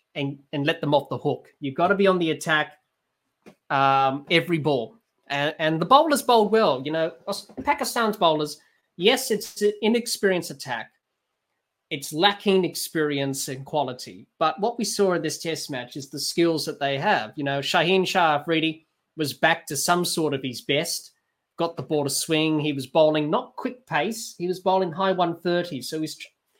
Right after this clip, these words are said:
starting to get a bit of pace back, but not quite at his full throttle best.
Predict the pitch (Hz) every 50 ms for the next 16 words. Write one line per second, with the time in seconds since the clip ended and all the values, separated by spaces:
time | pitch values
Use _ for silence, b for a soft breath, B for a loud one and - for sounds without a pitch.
0 | _ _ _ _ _ - - - 202 190 202 214 214 226 214 196 160 151 165 151
1 | 139 139 151 139 131 - - 160 143 131 123 - - - 127 120 123 - - -
2 | 143 156 160 180 185 - - - - 196 185 165 151 143 143 143 135 - - -
3 | 175 165 151 139 - - 156 139 - 156 139 120 120 123 123 143 - - - -